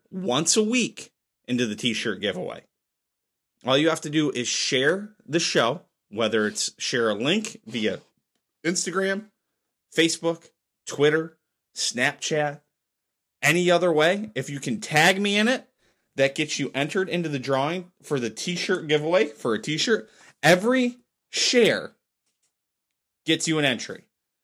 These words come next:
I'm gonna give away at least one shirt, maybe up to three. So, so far, we've had three people enter.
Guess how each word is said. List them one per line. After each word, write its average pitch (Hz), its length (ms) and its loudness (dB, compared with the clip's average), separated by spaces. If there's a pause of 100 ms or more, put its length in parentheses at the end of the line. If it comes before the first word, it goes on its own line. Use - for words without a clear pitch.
(960)
I'm 131 100 -4
gonna 135 120 0
give 135 140 2
away 131 420 4 (140)
at 113 180 -4
least 180 380 -2
one 220 240 2
shirt, 208 400 -2 (260)
maybe 170 400 2
up 185 200 2
to 160 100 -2
three. 143 420 -4 (760)
So, 101 360 -2 (220)
so 185 260 6
far, 226 580 4
we've 135 180 -4
had 131 200 0
three 214 220 2
people 214 360 0
enter. 117 280 -2